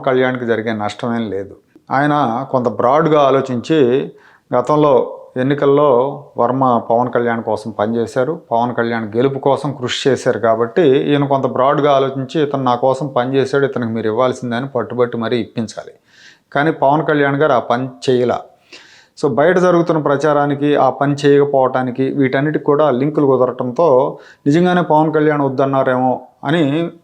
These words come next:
నమ్మే పరిస్థితి వచ్చింది. దీనికి తోడు టీడీపీ కార్యకర్తల్లో కూడా అసంతృప్తి ఏర్పడింది వర్మ ఫాలోయర్స్లో, "ఇదేంటి ఇలా జరిగిందని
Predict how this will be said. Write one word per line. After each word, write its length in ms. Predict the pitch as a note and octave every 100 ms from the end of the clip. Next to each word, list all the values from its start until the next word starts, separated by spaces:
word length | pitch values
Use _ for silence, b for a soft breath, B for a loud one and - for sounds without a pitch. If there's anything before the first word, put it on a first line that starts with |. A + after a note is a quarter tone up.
| -
నమ్మే 220 | C3+ D3+ D3+
పరిస్థితి 480 | C3+ A#2+ - A2+
వచ్చింది. 300 | - F#2 D2+ - _ _ -
దీనికి 320 | E3+ F3 E3+
తోడు 540 | F#3 F#3 D#3 D#3 E3+ - -
టీడీపీ 420 | C#3 E3+ E3 D#3
కార్యకర్తల్లో 680 | D#3 C#3+ C#3+ C#3 - C#3 C3+
కూడా 280 | C#3 D#3 C#3
అసంతృప్తి 680 | C3+ B2 C#3+ D3+ C#3+ - B2
ఏర్పడింది 420 | - A#2 G#2+ G#2
వర్మ 320 | A2+ B2 B2
ఫాలోయర్స్లో, 760 | - A#2+ A#2 A2 G#2+ G#2 G2 -
"ఇదేంటి 400 | B2 B2+ B2+ B2
ఇలా 180 | A#2 A#2
జరిగిందని 540 | A2 G#2+ G#2 F#2+ D#2+